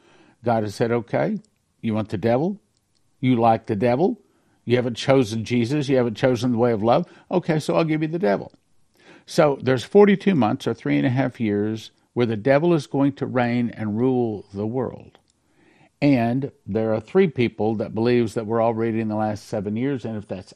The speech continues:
accurate, and I don't know that it is, but if it is, we're talking about in the next year or two, three on the outside, you're gonna see the mark of the beast.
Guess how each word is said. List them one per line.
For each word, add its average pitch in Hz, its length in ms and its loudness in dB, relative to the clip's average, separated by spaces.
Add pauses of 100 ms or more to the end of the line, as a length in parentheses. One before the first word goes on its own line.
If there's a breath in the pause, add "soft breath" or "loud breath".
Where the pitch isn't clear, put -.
accurate, 120 640 -6 (100)
and 87 120 -8
I 90 100 -6
don't 87 280 -10
know 87 140 -6
that 82 160 -6
it 98 120 0
is, 98 300 2
but 98 160 -4
if 98 140 -4
it 165 80 0
is, 117 400 2 (520 soft breath)
we're 139 120 2
talking 147 320 4
about 139 180 4
in 110 60 -4
the 123 80 0
next 131 320 -2
year 139 340 0
or 120 160 0
two, 139 640 -2
three 147 300 -2
on 113 120 0
the 113 80 0
outside, 123 720 2 (500 soft breath)
you're 165 140 0
gonna 175 140 2
see 180 180 4
the 131 80 0
mark 98 280 -2
of 90 60 -6
the 73 60 -10
beast. - 440 -14